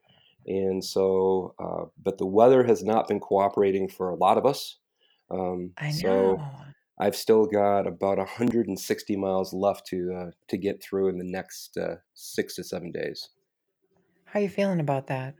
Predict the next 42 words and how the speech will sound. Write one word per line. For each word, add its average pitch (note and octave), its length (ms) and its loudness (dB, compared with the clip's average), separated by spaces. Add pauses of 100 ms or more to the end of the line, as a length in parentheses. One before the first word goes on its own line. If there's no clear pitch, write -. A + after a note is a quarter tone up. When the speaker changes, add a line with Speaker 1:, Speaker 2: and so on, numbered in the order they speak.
(240)
Speaker 1:
Uh, D#3+ 360 6
it's - 260 -2
ch-, - 180 -6
I G3+ 80 4
think D4+ 160 0
it's - 100 -2
gonna G3 140 0
be F#3+ 80 4
a E3+ 40 6
challenge F3 380 0
to D#3+ 60 -4
get D#3 100 2
it C#3+ 100 -2
done C3 200 0
this - 180 -4
year. F#2 180 0
Last G#2 300 0
year A#2 160 4
I A2+ 60 4
was, G2+ 240 -2
I F#2+ 300 0 (120)
rode G#2+ 240 2
for F2 60 -10
five G#2+ 280 2
hundred A2+ 240 0
miles, A2 320 2
and G2 240 0
I, F#2 100 -2
I G2+ 40 0
had G#2+ 220 2
it G2+ 160 -4
done G2+ 340 0
right G2+ 220 2
about F#2+ 240 -4
this F#2+ 120 -6
time F#2+ 320 -6
frame. - 360 -8 (560)
But F#2 200 -2
like F#2 140 0
I F#2 40 -4
said, F#2+ 200 0
Speaker 2:
Okay. F2 180 -6